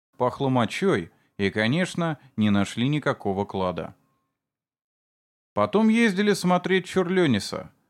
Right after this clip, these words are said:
В списке отца, чем должен интересоваться культурный человек, живопись стояла под номером четыре.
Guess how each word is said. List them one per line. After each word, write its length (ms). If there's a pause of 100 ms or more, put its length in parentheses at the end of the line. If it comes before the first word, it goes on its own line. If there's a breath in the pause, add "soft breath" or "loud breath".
(240)
В 60
списке 480
отца, 560
чем 260
должен 340
интересоваться 840
культурный 540
человек, 580 (260 soft breath)
живопись 680
стояла 500
под 300
номером 420
четыре. 560